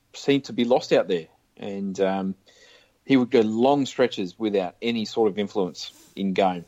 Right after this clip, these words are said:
Um, and then he'd bob up, you know, have two or three quick disposals and might set up a goal and, and that'd be it again. Um, there was just no consistency. There was no, I think he really lacked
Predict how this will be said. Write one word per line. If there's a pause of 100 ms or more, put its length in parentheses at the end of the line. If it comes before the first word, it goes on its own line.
(720)
Um,
and
then
he'd
bob
up,
you
know,
have
two
or
three
quick
disposals
and (140)
might
set
up
a
goal
and,
and
that'd
be
it
again. (840)
Um,
there
was
just
no
consistency. (100)
There
was
no, (720)
I
think
he
really
lacked